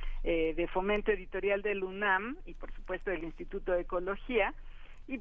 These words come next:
bueno, quiero empezar por hacer un breve recuento histórico.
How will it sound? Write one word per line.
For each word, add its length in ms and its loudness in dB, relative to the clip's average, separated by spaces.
bueno, 280 4
quiero 180 2
empezar 420 2
por 160 0
hacer 240 0
un 120 -4
breve 320 2
recuento 440 -2
histórico. 680 -2